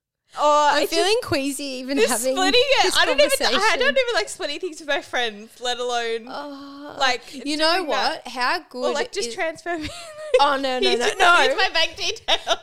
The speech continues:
Speaker 2: No, no. Oh, gosh. I have some story times, but that's a whole nother episode. Um, honestly, I would let them pay if
Speaker 1: Where I stand on it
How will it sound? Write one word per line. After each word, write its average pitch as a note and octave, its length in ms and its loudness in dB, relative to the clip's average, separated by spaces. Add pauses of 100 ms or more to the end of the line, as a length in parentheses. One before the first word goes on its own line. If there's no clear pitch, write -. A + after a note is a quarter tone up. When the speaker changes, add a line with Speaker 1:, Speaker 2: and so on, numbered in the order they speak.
Speaker 2:
No, A3+ 460 -4 (500)
no. A3 400 -6 (300)
Oh, B3 260 -8
gosh. G#3+ 380 -10
I G#3 100 -6
have B3 220 -6
some D4+ 180 -8
story G3+ 320 -8
times, G#3 300 -14
but G#3 80 -12
that's G#3+ 200 -6
a - 60 -12
whole G3+ 220 -6
nother F#3+ 220 -10
episode. - 560 -12 (1080)
Um, A#3+ 800 0 (1300)
honestly, C4+ 460 -2 (720)
I A#3 80 0
would G#3+ 120 -6
let F3 200 -10
them - 160 -20
pay G3+ 460 -10
if - 400 -10 (760)
Speaker 1:
Where C#4+ 180 -4
I C4 220 2
stand A#3 320 -8
on G3+ 140 -8
it D4+ 280 -8